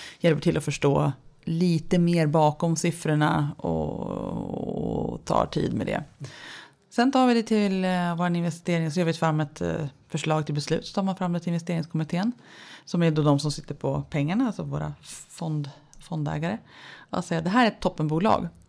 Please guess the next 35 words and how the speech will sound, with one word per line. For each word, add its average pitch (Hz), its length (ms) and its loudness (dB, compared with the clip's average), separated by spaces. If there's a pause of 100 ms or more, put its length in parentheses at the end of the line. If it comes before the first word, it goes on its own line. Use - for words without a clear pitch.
Och - 80 0
eftersom 190 220 0
vi 202 60 2
jobbar 214 160 2
med 220 100 2
små 269 280 6
bolag 170 400 6 (140)
som 175 200 -2
har 175 80 2
begränsade 175 560 0
resurser, 156 520 -2 (720)
eh, 151 540 -2
så 170 500 4 (480)
tar 180 180 6
vi 165 80 2
ett 175 60 -4
inriktningsbeslut 165 1000 0 (160)
i, 151 340 0 (300)
eh, 87 460 -2
investeringskommittén. - 760 -6 (100)
Och - 140 -6
sen 147 480 4
gör 131 180 2
vi 127 240 -2
en 143 220 -2
ordentlig 147 460 -2
genomgång 139 540 0
utav - 300 -4
alla - 240 0
finansiella - 500 -4
siffror - 420 -6
och 73 120 0
alla 76 220 -2
legala 73 360 0
dokument. - 520 -6